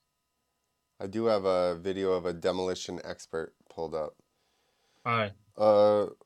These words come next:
Speaker 1: let me see, am I
Speaker 2: For anyone watching, if you, I think if you Google nine eleven wing dings conspiracy, you can find it.
Speaker 1: There you go. Wing, wing dings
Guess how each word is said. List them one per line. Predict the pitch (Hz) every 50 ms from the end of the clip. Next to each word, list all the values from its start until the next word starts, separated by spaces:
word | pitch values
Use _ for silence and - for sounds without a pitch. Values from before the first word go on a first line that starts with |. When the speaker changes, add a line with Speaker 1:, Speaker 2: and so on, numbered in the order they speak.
| _ _ -
Speaker 1:
let | 107 104
me | 101 95
see, | 90 - - 87 87
am | 85 82 82 82
I | 80 78 80 82 _ _ _ _ _ _ _ _ _ _ _ _ _ _ _ _ _ _ _ _ _ _ _ _ _ _ _ _ _ _ _ _ _
Speaker 2:
For | - 135 135
anyone | 151 165 170 165 160 151 139 127
watching, | 131 135 143 139 - - 117 110 - -
if | - 123 120 -
you, | 135 139 139 143 139 139 135 131 131 123 - - _ _ _ _ _ _ _ _ _ _ _ _
I | - 117
think | 101 - 147 131 110 110 110 113 - -
if | 135 127 113 120
you | 131 113
Google | 127 135 135 131 139 131 123 120
nine | 123 127 135 139
eleven | 139 131 127 123 127 123 120 123 117 110 104 101
wing | 110 131 147 156 156 151 147 131 113
dings | 107 131 131 131 123 120 117 110 95 - - _ _ _ _ _ _
conspiracy, | - 120 110 104 - - - 127 120 113 104 - - 113 110 110 _ _ _ _ _ _ _ _ _ _ _
you | 117 101
can | - 107 95
find | - - 113 104 101 101
it. | 90 - _ _ _ _ _ _ - - - - _ _ _ _
Speaker 1:
There | 98 98
you | 98 98
go. | 117 135 135 127
Wing, | 113 98 101 107 110 117 113 107 90 - -
wing | - 101 107 113 120 123 113 101
dings | 101 98 95 90 90 87 87 - - -